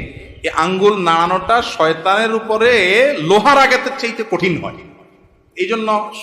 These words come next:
ভালো করে নাড়ায় শয়তানরা আঘাত করে নেয় আর কি। বুঝতে পারছেন? কিন্তু এক্ষেত্রে, আহ, দুইটা মত, যদি অনেক ওলামা একরাম বলেছেন যে নাড়াইতে থাকা, নাড়াইতে থাকা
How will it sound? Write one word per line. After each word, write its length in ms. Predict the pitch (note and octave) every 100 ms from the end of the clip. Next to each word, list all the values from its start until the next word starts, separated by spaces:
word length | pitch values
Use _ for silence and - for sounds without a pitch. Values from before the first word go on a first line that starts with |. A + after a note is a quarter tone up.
| -
ভালো 260 | C#3 E3 F3
করে 160 | E3+ E3
নাড়ায় 320 | D#3 D#3 D3
শয়তানরা 420 | - D3 D3 C#3+
আঘাত 340 | A#2+ B2 A#2+ -
করে 140 | C#3+
নেয় 200 | G#2 F#2+
আর 60 | F#2
কি। 220 | - -
বুঝতে 220 | - -
পারছেন? 300 | F3 - - - - _ _ _ _ _ -
কিন্তু 540 | G3 F#3+ E3 F3 B3
এক্ষেত্রে, 580 | D#3+ A3 A3 A#3 C#4+ F#4+ - - - _ _ -
আহ, 420 | A#2 G#2 G2+ -
দুইটা 200 | F#3 A3+
মত, 220 | G#3+ G3
যদি 160 | E3+ F#3+
অনেক 260 | D#3 E3+
ওলামা 180 | F3 E3+
একরাম 200 | E3+ F#3+
বলেছেন 320 | E3 D#3+ E3+
যে 220 | E3 F3+ F3
নাড়াইতে 420 | C3+ D3+ F3+ F3
থাকা, 300 | D3+ C3 G#2+ - - - - _ -
নাড়াইতে 280 | B2 B2+ B2+
থাকা 480 | G#2+ G2 B2+ A3+